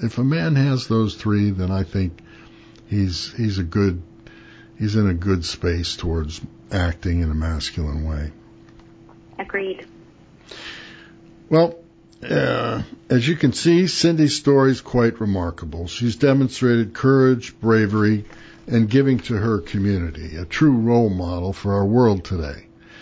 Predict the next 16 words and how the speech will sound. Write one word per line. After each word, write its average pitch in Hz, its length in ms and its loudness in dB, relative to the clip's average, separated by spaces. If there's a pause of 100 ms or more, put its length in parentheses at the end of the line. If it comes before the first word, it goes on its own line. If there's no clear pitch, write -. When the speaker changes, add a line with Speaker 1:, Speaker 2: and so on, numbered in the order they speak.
(380)
Speaker 1:
We're 110 200 4
honored 123 400 4
to 110 80 0
have 110 280 4
you 107 100 4
on 101 140 4
our 92 80 0
podcast 104 760 0
today, 90 300 0
Cindy. 92 480 0
Do 107 120 0
you 104 100 4
have 127 200 4
any 131 140 4
final 113 400 2
thoughts? - 600 -6